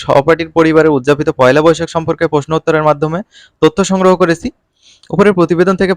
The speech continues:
পয়লা বৈশাখের ইতিহাস সম্পর্কে জেনেছি। এই দুটো তথ্যের উৎস থেকে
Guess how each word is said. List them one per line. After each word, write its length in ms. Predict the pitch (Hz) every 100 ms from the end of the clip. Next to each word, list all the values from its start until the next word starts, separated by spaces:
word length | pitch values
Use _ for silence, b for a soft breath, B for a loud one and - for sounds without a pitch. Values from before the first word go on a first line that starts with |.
| 151
পয়লা 240 | 143 160
বৈশাখের 380 | 170 170 175 165 135
ইতিহাস 220 | 160 170
সম্পর্কে 300 | 180 170 165 160
জেনেছি। 280 | 170 170 - -
এই 100 | 151
দুটো 200 | 156 160 165
তথ্যের 360 | 151 - 156 -
উৎস 180 | 135 - 160
থেকে 140 | 156